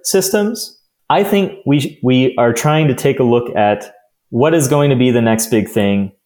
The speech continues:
And I think arm and risk five are really gonna be pushing the boundaries very soon. X eighty-six might be a diminishing market in the Linux space.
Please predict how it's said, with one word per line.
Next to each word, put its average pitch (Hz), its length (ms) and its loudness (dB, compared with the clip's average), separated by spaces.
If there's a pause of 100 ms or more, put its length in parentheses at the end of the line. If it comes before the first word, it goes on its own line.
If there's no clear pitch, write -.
(120)
And 120 140 0
I 147 140 2
think 180 420 -2 (380)
arm 170 420 2 (220)
and 123 120 2
risk 160 300 0
five 160 540 0 (500)
are 120 180 2
really 160 380 2
gonna 147 180 2
be 127 140 2
pushing 127 720 -2
the 117 80 0
boundaries 98 840 0 (280)
very 120 260 2
soon. 92 500 -2 (520)
X 147 240 0
eighty-six 156 760 0 (520)
might 135 280 0
be 143 140 2
a 127 60 2
diminishing 113 560 0
market 87 480 -2 (280)
in 110 160 0
the 107 60 2
Linux 107 280 0
space. - 600 -6